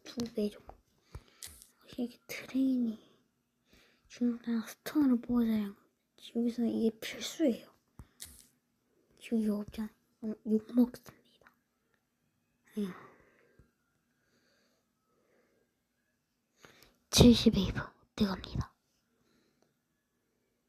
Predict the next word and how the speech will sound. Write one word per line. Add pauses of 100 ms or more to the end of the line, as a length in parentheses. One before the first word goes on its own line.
(1300)
들어가죠.